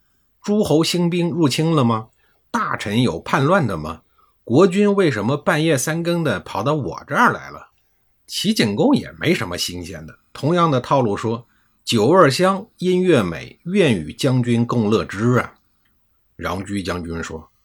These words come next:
：“哦，宫中自有抚席端酒送菜之人，我可不敢参与这一类的事儿。”见这俩人都是按套路出牌，不按套路喝酒的主，齐景公甚是无趣。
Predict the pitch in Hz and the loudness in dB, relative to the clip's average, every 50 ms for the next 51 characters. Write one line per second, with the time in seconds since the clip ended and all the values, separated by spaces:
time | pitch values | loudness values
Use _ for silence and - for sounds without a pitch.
0 | _ _ 101 98 101 104 113 123 131 139 139 127 120 98 82 80 87 - _ 220 | _ _ -6 -2 0 2 4 4 4 4 2 2 2 0 0 -4 -8 0 _ 4
1 | 220 226 226 226 226 226 220 220 208 - 226 226 185 127 139 165 - - - 117 | 6 6 4 4 4 2 2 2 0 0 0 2 2 4 2 0 -2 -4 -8 -8
2 | 95 92 98 - - 104 120 127 127 139 135 139 143 113 95 82 87 - 139 117 | -6 -4 -6 -4 -2 -2 -4 -2 0 0 0 0 0 -2 -4 -6 -2 -2 -2 -2
3 | 98 - - 98 80 - 107 104 92 80 - 87 - - _ _ _ _ - 85 | 0 -2 -2 -4 -4 -4 -6 -6 -6 -6 -8 -10 -14 -16 _ _ _ _ -10 -4
4 | 92 143 - - - 131 - - 95 87 92 - - - - - 95 98 95 98 | -2 -2 0 0 -2 -4 -4 -6 -6 -8 -8 -8 -8 -10 -8 -6 -6 -6 -6 -8
5 | 107 - - 294 - 82 73 71 76 - - 76 - - - 78 - - - _ | -6 -2 0 0 0 0 -2 -8 -12 -12 -12 -10 -10 -10 -10 -12 -14 -16 -20 _
6 | _ _ _ _ _ _ _ _ _ _ - - 208 185 175 196 185 160 131 104 | _ _ _ _ _ _ _ _ _ _ 4 4 4 6 6 4 4 4 4 2
7 | 92 87 98 123 120 - - 170 170 143 165 - - - 180 175 170 - - - | 2 -2 -2 -2 -2 -2 -4 -4 -2 -4 -6 -4 0 2 2 2 0 -2 -2 2
8 | 269 220 127 113 98 87 - - 135 123 - 90 87 - 78 - - _ 113 123 | 2 4 4 2 0 -2 -2 -2 -4 -2 -2 -4 -6 -6 -8 -12 -16 _ -4 -2
9 | 131 135 143 139 - - - 226 220 170 127 101 95 - - - 185 175 - 87 | -2 -2 -2 -4 -6 0 2 4 4 4 4 2 -2 -4 -2 -4 -2 -2 -2 -2
10 | - 143 170 - - - - 82 - - - _ _ _ _ _ - - 101 85 | -2 -2 -2 -2 -6 -8 -8 -12 -12 -14 -14 _ _ _ _ _ -10 -8 -8 -6
11 | 82 90 82 80 - 85 87 87 - - - 113 110 - - 95 82 80 80 95 | -6 -8 -8 -8 -10 -10 -10 -8 -6 -4 -4 -4 -4 -4 -6 -6 -6 -6 -8 -8
12 | - - 160 143 120 | -4 -4 -4 -4 -4